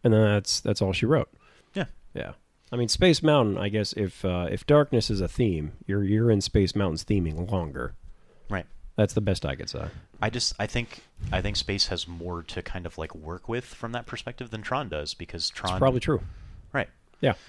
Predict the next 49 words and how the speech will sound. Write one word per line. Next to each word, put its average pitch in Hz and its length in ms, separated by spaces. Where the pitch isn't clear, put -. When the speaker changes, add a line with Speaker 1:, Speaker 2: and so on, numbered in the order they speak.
Speaker 1:
yeah. 95 220
I 87 120
think 101 240
quant-, 113 260
you 80 100
know, 71 180
I - 60
don't 78 160
know 73 60
the 73 140
best 73 180
way - 100
to - 60
say - 140
Speaker 2:
Yeah. 190 160
Speaker 1:
that. 92 100
Yeah, - 160
Speaker 2:
And 110 300
Speaker 1:
there's, 107 140
Speaker 2:
I - 60
Speaker 1:
there's 143 220
Speaker 2:
s- 151 40
Speaker 1:
more 143 240
to 127 260
it 107 100
at 110 180
space. 90 600
Speaker 2:
Yeah. 110 280
Speaker 1:
But 117 100
I, 113 60
th-, - 160
I - 100
think 175 220
Tron 208 280
does 185 160
it 127 140
better 151 280
in 127 60
the 110 60
short 147 380
run. 98 280
But 101 120
the 104 60
problem 113 300
is, 101 140
it's - 180
a 85 60
short 92 420
run. 82 360